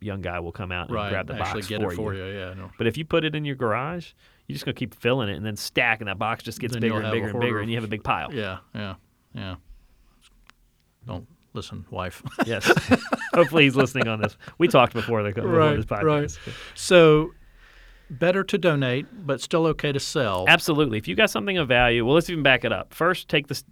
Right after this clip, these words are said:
Speaker 1: old school, get the green dots or the red dot stickers,
Speaker 2: Mm-hmm.
Speaker 1: and go around the house, and, and we color code. We do this in our business. If you wanna give it away, go put a dot on it.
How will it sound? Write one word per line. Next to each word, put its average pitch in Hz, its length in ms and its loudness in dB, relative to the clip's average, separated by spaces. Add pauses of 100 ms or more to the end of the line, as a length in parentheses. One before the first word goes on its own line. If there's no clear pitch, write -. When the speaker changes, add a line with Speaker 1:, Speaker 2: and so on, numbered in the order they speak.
(120)
Speaker 1:
old 156 240 2
school, 131 500 0 (200)
get 139 180 -4
the 160 80 -4
green 143 240 0
dots 120 360 2
or 117 60 0
the 101 80 -2
red 107 200 2
dot 110 220 0
stickers, 107 640 -4
Speaker 2:
Mm-hmm. 117 260 -6 (440)
Speaker 1:
and 113 100 -8
go 117 140 0
around 147 200 0
the 175 60 -4
house, 110 420 -2
and, 101 240 -12 (120)
and 87 300 -10
we 160 140 -2
color 139 240 2
code. 139 220 -2
We 117 80 -4
do 104 120 -4
this 110 120 -6
in 127 60 -6
our 127 60 -4
business. 131 420 -10 (380)
If - 120 -16
you 120 80 -4
wanna 117 200 -2
give 135 160 -2
it 139 60 -2
away, 113 400 -4 (600)
go 113 140 -2
put 151 160 -2
a 160 40 -6
dot 160 220 -8
on 92 160 -8
it. - 80 -18